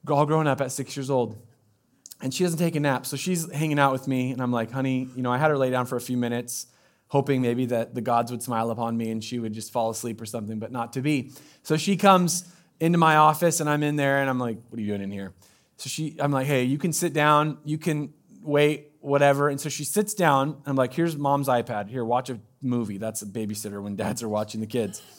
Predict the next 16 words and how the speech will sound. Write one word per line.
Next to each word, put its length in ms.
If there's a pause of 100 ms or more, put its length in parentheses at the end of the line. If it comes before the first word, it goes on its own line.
(840)
She's 220
there 140
for 140
about 360
twenty 300
seconds, 500
and 80
then 80
she 160
looks 160
up, 80
she's 160
like, 160
"Dad, 240
I'm 180
bored." 380